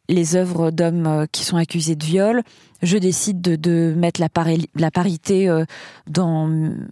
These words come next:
dans les films que j'enseigne, à autant d'hommes cinéastes que de femmes cinéastes. Et oui, j'essaye de remettre des récits qui parlent, euh, d'un point de vue féminin, euh,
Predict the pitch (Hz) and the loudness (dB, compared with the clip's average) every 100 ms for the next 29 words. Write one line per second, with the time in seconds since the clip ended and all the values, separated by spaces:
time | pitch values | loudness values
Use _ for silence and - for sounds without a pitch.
0 | - - 160 156 151 147 147 - 180 165 | -16 -6 -4 0 0 -2 -2 -2 -2 -2
1 | 160 160 156 - 185 214 190 151 151 175 | -2 -2 0 0 0 2 0 0 -2 -2
2 | 165 165 165 160 - 170 160 160 - 160 | 0 0 0 -2 -2 0 2 0 -4 -6
3 | - 160 151 - 160 156 190 226 - - | -2 -2 -2 -4 0 0 0 -2 -8 -16
4 | - - - _ 196 180 214 220 175 - | -18 -20 -20 _ -2 0 2 2 0 0
5 | 180 175 165 151 160 165 175 170 156 156 | 0 0 0 2 0 0 0 -2 -2 -2
6 | - 185 - - 156 165 160 147 151 - | -4 -6 -8 -2 0 0 0 0 -4 -12
7 | - - - - 202 - 160 160 180 185 | -20 -20 -10 -2 -2 0 -2 -2 -2 0
8 | 165 165 165 175 214 - - - _ _ | 0 2 2 0 -2 -8 -20 -20 _ _
9 | _ - - 50 - | _ -20 -18 -18 -16